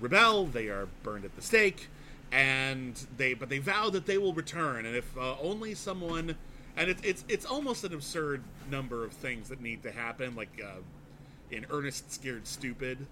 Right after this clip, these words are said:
there's a joke about how the number of things you would have to do in order to raise the troll from the evil tree are so absurd, you would only do them ironically to show how ridiculous it is, and that's exactly what Ernest does.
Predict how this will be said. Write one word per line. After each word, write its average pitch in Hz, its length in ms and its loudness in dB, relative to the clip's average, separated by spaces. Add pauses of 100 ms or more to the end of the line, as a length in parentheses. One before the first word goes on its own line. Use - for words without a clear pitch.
(440)
there's 156 200 0
a 139 40 -4
joke 135 440 2
about 127 360 0
how 127 400 0 (460)
the 143 340 0
number 175 420 -2
of 143 100 -2
things 147 460 -2
you 135 80 -4
would 139 140 -2
have 123 300 -6
to 131 80 -12
do 127 420 -4
in 120 100 -4
order 120 240 -4
to 127 140 -8
raise 120 420 -2
the 120 80 -8
troll 123 540 -2
from 127 180 -4
the 127 140 -6 (120)
evil 120 240 -4
tree 120 480 -4 (360)
are 151 120 0
so 143 280 0
absurd, 135 680 0
you 135 120 -2
would 135 160 0
only 147 320 0
do 139 240 -2
them 139 280 -2
ironically 123 720 -2
to 123 80 -6
show 127 300 0
how 131 180 -2
ridiculous 131 600 -6
it 147 80 -4
is, 143 220 -2
and 120 80 -10
that's 117 140 -6
exactly 117 360 -10
what 120 100 -6
Ernest 110 320 -10
does. 123 320 -8